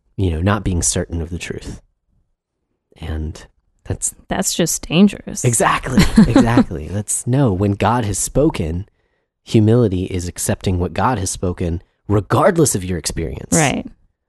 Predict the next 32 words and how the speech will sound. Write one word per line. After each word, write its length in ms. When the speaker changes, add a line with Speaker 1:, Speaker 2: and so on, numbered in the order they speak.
Speaker 1:
In 160
the, 140
in 120
Speaker 2:
Or 40
Speaker 1:
spite 260
Speaker 2:
how, 140
yeah, 280
Speaker 1:
of 60
Speaker 2:
how 100
Speaker 1:
your 180
Speaker 2:
you 60
feel 180
Speaker 1:
inspe-, 40
Speaker 2:
about 220
it, 60
yeah. 60
Speaker 1:
experience. 680
Yeah. 360
That's 360
humility, 800
is 120
saying 340
that 140
my 200
experience 480
could 160
be 100
wrong. 600
<laughs> 840
God 640
will 300
always, 340